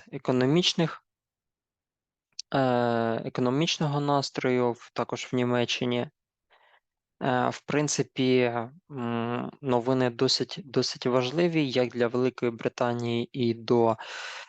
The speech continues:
е, і для, е, Європейської с-, Європейського Союзу.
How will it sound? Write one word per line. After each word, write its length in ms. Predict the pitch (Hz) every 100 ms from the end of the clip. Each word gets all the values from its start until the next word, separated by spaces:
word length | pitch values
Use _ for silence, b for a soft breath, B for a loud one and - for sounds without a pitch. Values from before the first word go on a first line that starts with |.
| _ -
е, 300 | 127 120 117
і 160 | 135
для, 600 | 117 120 123 120 117 117 -
е, 540 | - 131 117 113 113 127
Європейської 840 | 123 120 131 202 196 - 165 151
с-, 480 | 143 - - 156 135
Європейського 600 | 127 123 - 180 - 147
Союзу. 420 | - 143 139 127